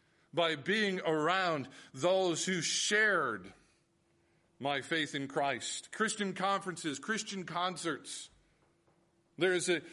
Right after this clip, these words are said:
a, a, a, an encouragement in not walking alone. Our friends, again, this week, that's a big part of their ministry, is reminding them that, that they don't walk alone.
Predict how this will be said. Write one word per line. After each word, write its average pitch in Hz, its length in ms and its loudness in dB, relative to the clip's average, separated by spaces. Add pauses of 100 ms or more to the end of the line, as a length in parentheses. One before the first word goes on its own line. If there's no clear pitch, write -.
(140)
a, 196 60 2
a, 175 560 4
a, 175 160 4
an 170 80 2
encouragement 175 880 2
in 165 140 0
not 202 260 4
walking 202 400 2
alone. 196 320 2
Our 170 140 2
friends, 214 380 0
again, 202 280 0
this 180 220 -2
week, 214 160 0
that's 175 160 0
a 170 60 2
big 180 260 -2
part 214 240 2
of 175 60 0
their 175 100 0
ministry, 196 480 0 (160)
is 185 160 2
reminding 202 500 2
them 185 220 2 (160)
that, 185 320 4
that 185 180 2
they 190 120 2
don't 214 400 2
walk 233 380 4 (140)
alone. 202 640 4